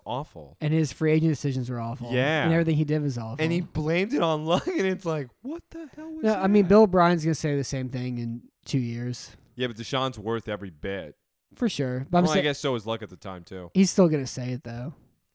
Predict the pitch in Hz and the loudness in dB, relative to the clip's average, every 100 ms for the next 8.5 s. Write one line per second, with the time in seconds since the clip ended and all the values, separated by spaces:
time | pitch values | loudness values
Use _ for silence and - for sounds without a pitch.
0 | _ 131 107 87 90 85 82 78 80 73 | _ -12 -10 -10 -12 -16 -18 -18 -18 -20
1 | _ 123 123 127 98 90 104 95 - 85 | _ -10 -8 -8 -14 -14 -14 -14 -14 -16
2 | 90 85 80 - 143 127 123 143 165 165 | -14 -18 -18 -4 -2 -2 -8 -4 0 2
3 | 143 160 120 120 - 120 120 139 - 123 | 0 -4 -4 -8 -10 -8 -4 -4 -4 -4
4 | 120 110 98 104 98 104 98 95 90 95 | -4 -6 -14 -14 -10 -12 -10 -12 -12 -12
5 | 92 87 80 101 82 78 - 64 52 _ | -12 -14 -14 -16 -14 -18 -16 -20 -20 _
6 | _ _ _ _ _ _ _ _ _ _ | _ _ _ _ _ _ _ _ _ _
7 | 185 190 - 175 - 180 165 156 143 127 | 4 4 2 0 2 2 4 2 0 -2
8 | 151 127 123 - | -4 -4 -6 -12